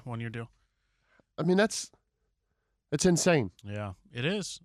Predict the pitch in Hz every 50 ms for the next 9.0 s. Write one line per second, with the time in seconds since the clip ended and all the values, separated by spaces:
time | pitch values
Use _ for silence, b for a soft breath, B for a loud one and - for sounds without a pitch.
0 | _ _ - 110 113 147 190 190 185 180 185 196 220 269 240 202 240 220 170 190
1 | 202 160 - - 185 190 196 180 196 214 214 190 - 156 160 202 - - 180 135
2 | 147 175 175 - 190 170 139 - - - - 151 143 143 131 107 120 123 131 123
3 | 104 95 78 67 76 - - 117 117 120 123 - 113 113 120 139 135 143 139 139
4 | 135 120 - - 143 160 147 - 151 123 - 147 139 - - - 143 135 135 123
5 | - - 135 131 131 127 131 131 131 131 127 117 123 120 123 127 135 147 139 123
6 | 110 117 123 120 117 110 117 123 127 120 117 127 139 147 139 123 110 - 123 110
7 | - - 120 110 107 110 110 110 - 113 110 110 - - - - 117 107 104 101
8 | 101 101 107 120 120 - 101 101 104 110 110 113 110 110 113 110 113 110 107 -